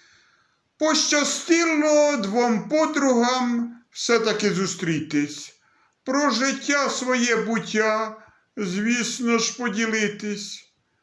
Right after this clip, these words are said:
«Слух до мене», каже Катя,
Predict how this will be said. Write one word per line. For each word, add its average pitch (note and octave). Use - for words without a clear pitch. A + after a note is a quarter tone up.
«Слух C#4+
до C4
мене», G#3
каже G#3+
Катя, A3+